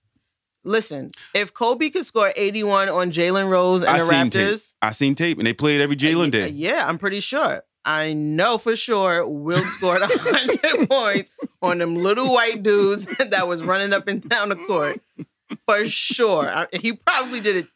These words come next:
Speaker 1: twice.
Speaker 2: <laughs> Wilt's averages are disgusting. It's like fifty and thirty. Those
Speaker 1: Yeah.
Speaker 2: are his averages.
Speaker 1: Yeah.
Speaker 2: But
Speaker 1: Av-,
Speaker 2: yeah.
Speaker 1: it's totally believable.
Speaker 2: I, I got, I got video of, uh, eighty-one being scored. I'm just saying, Wilt,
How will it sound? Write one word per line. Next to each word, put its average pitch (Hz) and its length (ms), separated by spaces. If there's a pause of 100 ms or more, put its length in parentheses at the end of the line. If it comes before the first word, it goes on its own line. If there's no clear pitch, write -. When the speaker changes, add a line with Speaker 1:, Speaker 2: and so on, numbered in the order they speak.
Speaker 1:
twice. 208 280
Speaker 2:
<laughs> 185 160 (2000)
Wilt's 170 380
averages 127 540
are 107 180
disgusting. 101 640
It's 98 140
like 107 160
fifty 127 440
and 104 160
thirty. 110 220
Those 101 100
Speaker 1:
Yeah. 107 200
Speaker 2:
are 123 40
his 110 140
averages. 95 540
Speaker 1:
Yeah. 190 280 (460)
Speaker 2:
But 123 120
Speaker 1:
Av-, 107 60
Speaker 2:
yeah. 85 140
Speaker 1:
it's 208 220
totally 220 380
believable. 135 520 (600)
Speaker 2:
I, 143 200
I 151 60
got, 165 300
I 143 100
got 151 160
video 135 500 (440)
of, 104 180
uh, 95 340 (460)
eighty-one 113 420
being 95 200
scored. 90 380 (120)
I'm 107 220
just 123 180
saying, 165 380
Wilt, 117 320